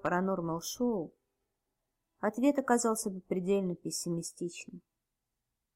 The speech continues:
Идея подруги принять участие в соревновании экстрасенсов уже не казалась замечательной.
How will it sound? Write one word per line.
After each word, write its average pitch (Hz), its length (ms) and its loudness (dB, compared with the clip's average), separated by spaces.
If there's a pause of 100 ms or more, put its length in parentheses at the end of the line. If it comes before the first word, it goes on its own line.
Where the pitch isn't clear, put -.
(280)
Идея 233 300 6
подруги 254 480 4
принять 226 420 2
участие 226 480 0
в - 40 -6
соревновании 196 680 4
экстрасенсов 208 800 0 (540)
уже 254 200 6
не 262 120 6
казалась 233 500 6
замечательной. 175 800 -4